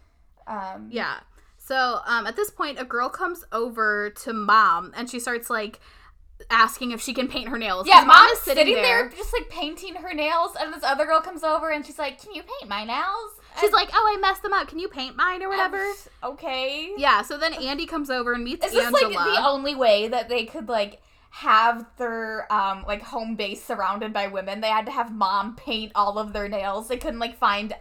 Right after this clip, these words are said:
Speaker 1: any other <laughs> way.
Speaker 2: Okay, well, I will say, like, if I was at,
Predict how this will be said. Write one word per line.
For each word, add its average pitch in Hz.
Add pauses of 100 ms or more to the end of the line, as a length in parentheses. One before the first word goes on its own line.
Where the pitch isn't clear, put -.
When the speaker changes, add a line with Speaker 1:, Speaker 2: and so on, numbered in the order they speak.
Speaker 1:
any 240
other 240
<laughs> -
way. 240
Speaker 2:
Okay, 208
well, 285
I 320
will 339
say, 247
like, 240
if 262
I 247
was 277
at, 247